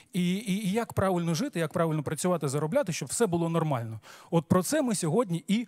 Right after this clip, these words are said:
поговоримо. Як зробити так, щоб у нас були гроші, але це було тільки благословінням. Отож,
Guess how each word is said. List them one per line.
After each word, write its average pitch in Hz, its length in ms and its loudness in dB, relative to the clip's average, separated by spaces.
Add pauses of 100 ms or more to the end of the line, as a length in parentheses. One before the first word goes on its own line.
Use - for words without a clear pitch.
(160)
поговоримо. 147 720 2
Як 180 200 0
зробити 156 360 2
так, 240 220 0
щоб 151 200 -2
у 165 40 2
нас 175 200 2
були 190 380 0
гроші, 269 460 -2 (380)
але 202 220 4
це 262 200 2
було 196 200 4
тільки 202 300 0
благословінням. 143 760 0 (480)
Отож, 208 420 4